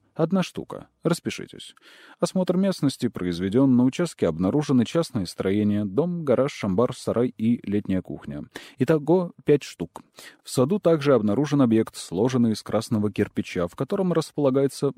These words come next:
мангал. Итого одна штука. Распишитесь. Из живности зафиксированы хозяева дома девяносто пяти и восьмидесяти восьми лет и кошка пяти лет.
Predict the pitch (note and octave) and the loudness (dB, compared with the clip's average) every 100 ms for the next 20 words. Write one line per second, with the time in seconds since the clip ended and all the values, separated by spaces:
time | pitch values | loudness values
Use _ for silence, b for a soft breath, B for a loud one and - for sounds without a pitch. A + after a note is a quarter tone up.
0 | - E3+ C3+ E2 C2+ - _ _ - - | -2 2 2 0 -6 -10 _ _ -4 -2
1 | F2+ B2+ E3+ _ A2 F#2+ G#2+ - - - | 2 2 2 _ -4 0 0 -2 -10 -8
2 | - - - - - - - - _ - | -4 -4 -4 -6 -6 -12 -20 -20 _ -4
3 | F2+ G2 E3 F#3 F3 - E3 A2+ C#3 - | -4 2 2 2 -2 2 2 4 0 -4
4 | - - D#3 C#3 C#3 A2+ - C#3 C#3 C3+ | -4 2 4 6 4 4 0 4 4 4
5 | C#3 F#2+ G2 F#2+ A2 A2+ A2 - G#2+ C#3 | 4 6 4 2 0 2 0 -2 -6 -4
6 | A3 E3 - A2+ B2+ D3+ D3 - C#3+ C3+ | -4 -4 -6 -2 -2 0 -2 -4 -6 -2
7 | C3+ - B2 F2+ E2+ - F2+ - _ - | 0 4 4 4 0 -2 -4 -4 _ -2
8 | F#2 - - F#2+ - _ _ _ - B2 | -2 -2 -4 -4 -4 _ _ _ -4 -2
9 | B2 D#2+ | -2 -4